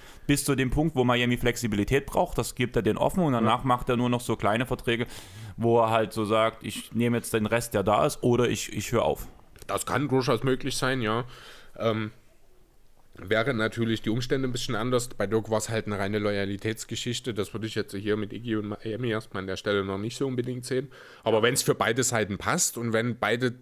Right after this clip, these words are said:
Speaker 2: Seiten der Meinung sind, man kann sich gegenseitig noch besser machen, klar, wieso nicht? Ich meine, er ist getradet worden von Memphis. Das heißt, man hätte im Zweifel auch Bird Rights an Iggy und könnte entsprechend auch ein bisschen drüber gehen.
Speaker 1: Ja, aber mir geht's halt grad darum,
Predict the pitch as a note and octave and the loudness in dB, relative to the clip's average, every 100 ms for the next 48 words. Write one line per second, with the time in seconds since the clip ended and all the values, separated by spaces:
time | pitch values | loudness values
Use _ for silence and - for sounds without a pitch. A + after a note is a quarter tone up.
0 | - - A2 A#2 G#2+ G2 G2 A#2+ C#3 C3+ | -16 -4 -2 -2 -2 0 0 0 -4 -4
1 | C3 G#2+ G2+ A2 G#2+ G2 G#2 A2 G#2 F#2 | -4 -4 -4 -6 -6 -4 -4 -4 -4 -4
2 | F2+ F#2+ - F2+ C3 A#2+ A2+ C3 - - | -4 -6 -4 -2 -2 -4 -4 -6 -10 -20
3 | - E2 G#2 G#2+ G2 G2+ G2+ A#2 G2+ G2 | -8 -2 -2 -2 -6 -4 -4 -6 -8 -6
4 | F#2+ F#2+ F#2+ - G2 G2 G2 A#2+ B2+ B2 | -4 -2 -2 -4 -8 -4 -4 -4 -6 -6
5 | B2 A2+ A#2 A#2+ A#2+ B2+ - G2+ G2+ G2 | -6 -8 -4 -4 -4 -6 -8 -6 -6 -4
6 | G2+ F#2 G2+ F#2+ - G2+ G#2+ A#2 F2+ - | -6 -6 -4 -4 -2 -2 0 0 -2 0
7 | G2+ D3+ C3 C3 B2 B2+ C3+ D3 - - | 0 0 -2 -2 -6 -6 -4 -4 -6 -20
8 | - - G#2+ - A#2+ A2 A2+ A2 A#2 G#2+ | -20 -6 -4 -2 0 2 2 2 -2 -6
9 | - G#2 G2+ G#2+ F#2+ G2 F#2+ - G#2 - | -4 -6 -4 -6 -8 -8 -6 -8 -8 -8
10 | F#2+ F#2+ F2 D#2+ - - - - G#2+ C3+ | -4 -4 -4 -8 -14 -18 -18 0 2 2
11 | G2+ F#2+ A2 A#2+ C#3 A#2 - A2 - - | 2 2 2 0 0 -2 0 -2 -2 -2
12 | G2 A2+ B2+ | 0 2 -2